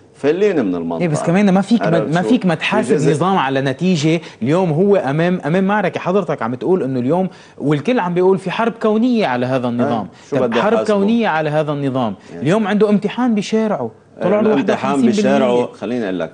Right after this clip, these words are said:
Speaker 1: مش، مش كل شيء. خلينا
Speaker 2: إيه.
Speaker 1: نحكي اليوم عن أمريكا. كل الأمريكان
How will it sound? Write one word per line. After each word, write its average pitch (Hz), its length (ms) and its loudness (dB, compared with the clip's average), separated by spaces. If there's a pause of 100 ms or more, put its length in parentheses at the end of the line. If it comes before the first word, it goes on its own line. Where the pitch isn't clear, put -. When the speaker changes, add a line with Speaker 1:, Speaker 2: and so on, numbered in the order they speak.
(120)
Speaker 1:
مش، 107 300 -10
مش 120 320 -8
كل 135 200 -2
شيء. 110 260 -6
خلينا 110 200 -4
Speaker 2:
إيه. 131 60 -2
Speaker 1:
نحكي 117 200 -6
اليوم 104 260 -2
عن 90 140 -4
أمريكا. 85 480 -6 (540)
كل 135 180 2
الأمريكان 101 800 -2